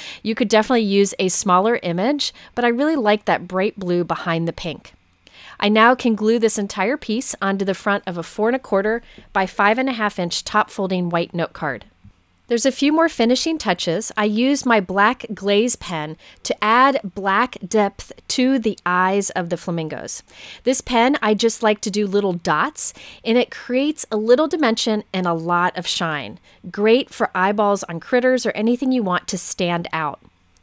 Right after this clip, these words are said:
I also used a Stardust glitter pen to add a little bit of sparkle to the wings of the flamingo. This just makes it pop a little bit more, but again, you can skip it.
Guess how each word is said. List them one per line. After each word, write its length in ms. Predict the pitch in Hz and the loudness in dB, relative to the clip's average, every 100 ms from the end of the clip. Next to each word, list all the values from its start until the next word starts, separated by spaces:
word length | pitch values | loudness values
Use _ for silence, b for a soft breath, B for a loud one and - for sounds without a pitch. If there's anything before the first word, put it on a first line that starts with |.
| _ - | _ 0
I 140 | 214 | 4
also 300 | 233 277 - | 4 4 2
used 500 | 294 214 220 226 - - | 0 0 0 0 -2 -2
a 140 | 202 | 0
Stardust 680 | 196 - 220 208 214 214 - | 0 0 2 4 4 0 -2
glitter 300 | 180 226 311 | 0 0 0
pen 380 | - 180 160 175 B B B | -2 -4 -4 -6 B B B
to 180 | - - | -12 -2
add 240 | 240 285 339 | 2 4 4
a 80 | |
little 260 | 320 262 269 | 2 2 4
bit 120 | 269 | 4
of 80 | 262 | 2
sparkle 720 | - - 214 233 196 165 170 B B - | 0 2 2 2 0 0 -2 B B -4
to 360 | 262 254 269 - | 2 4 4 0
the 400 | 190 208 190 180 | 2 4 4 4
wings 460 | 175 175 220 247 - | 2 2 2 2 0
of 200 | 247 226 | 2 2
the 80 | |
flamingo. 580 | - 254 247 254 277 302 B B B B - | 2 0 0 2 0 0 B B B B 4
This 300 | 247 285 - | 4 4 0
just 320 | 285 277 - | -2 -2 -2
makes 300 | 196 190 - | -4 -4 -2
it 120 | - | -6
pop 320 | - 214 240 311 | -4 0 2 2
a 40 | |
little 180 | 285 294 | -2 0
bit 160 | 277 | 0
more, 360 | 254 247 247 254 _ _ | 2 2 2 0 _ _
but 80 | 196 | -4
again, 320 | 185 196 185 | 0 0 0
you 80 | 180 | -2
can 160 | 185 175 | -4 -4
skip 340 | - 190 - | -2 -2 -4
it. 140 | 135 | -8